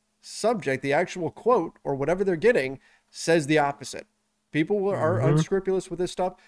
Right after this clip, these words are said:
Speaker 1: So be
Speaker 2: Yep.
Speaker 1: careful with that. Be careful who it is that you're listening to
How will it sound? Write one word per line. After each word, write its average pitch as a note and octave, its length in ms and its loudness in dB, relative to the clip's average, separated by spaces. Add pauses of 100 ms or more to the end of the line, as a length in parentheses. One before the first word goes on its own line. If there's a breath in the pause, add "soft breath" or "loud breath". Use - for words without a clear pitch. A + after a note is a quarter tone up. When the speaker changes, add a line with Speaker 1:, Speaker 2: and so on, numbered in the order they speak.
(140 soft breath)
Speaker 1:
So C3+ 220 -6
be D3+ 200 -4
Speaker 2:
Yep. F3+ 120 -4
Speaker 1:
careful G#3 400 2
with G#3+ 160 0
that. A3 300 -2
Be D3+ 100 -2
careful E3+ 540 -4
who F#3 160 0
it G3 80 0
is G#3 180 -2
that G3+ 180 -6
you're A3 80 -2
listening F#3 460 -2
to F#3 320 -2